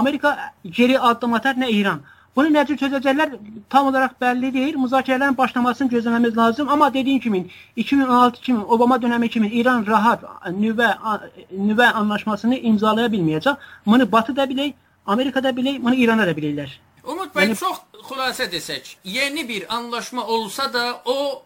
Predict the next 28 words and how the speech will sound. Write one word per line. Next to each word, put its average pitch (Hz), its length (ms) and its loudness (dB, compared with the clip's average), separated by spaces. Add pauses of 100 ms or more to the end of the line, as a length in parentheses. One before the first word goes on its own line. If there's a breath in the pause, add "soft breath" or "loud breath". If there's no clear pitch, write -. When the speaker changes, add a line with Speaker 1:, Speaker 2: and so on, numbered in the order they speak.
(140)
Speaker 2:
Obama 202 580 -4
Ruhani 202 800 -6
dönəmində 170 880 -8 (180)
imzalanan 214 800 -6
anlaşma 214 600 -8
olmayacaq, 151 680 -2
yeni 240 440 -4
bir 208 100 -4
anlaşma 147 500 -8
olacaq 120 340 -12 (120)
bu. 101 100 -20 (200)
Speaker 1:
Çox - 260 2
ehtimal. 262 460 4
Mən 262 260 2
bunu 302 140 4
düşünürəm 262 320 0
ki, 269 140 -2
bildiyiniz 269 320 2
kimi 277 180 2
gələn 247 440 2
il, 240 280 0
yəni, 233 240 2 (160)
e, 196 160 -6 (140)
bu, - 100 -14 (200)
e, 185 120 -2
gələn 240 380 4
il 262 100 2 (140)
bu 190 240 -2